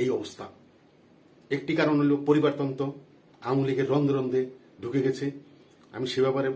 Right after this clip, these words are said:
এখন বলছি না। আর আরেকটি হলো যে সাংগঠনিক দুর্বলতা।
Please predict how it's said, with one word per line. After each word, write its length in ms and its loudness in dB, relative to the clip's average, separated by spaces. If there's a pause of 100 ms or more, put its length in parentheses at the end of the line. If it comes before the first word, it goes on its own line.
(240)
এখন 140 -4 (120)
বলছি 220 -2
না। 100 0 (640)
আর 160 -6
আরেকটি 400 0
হলো 160 2 (1200)
যে 80 -14
সাংগঠনিক 720 2
দুর্বলতা। 420 2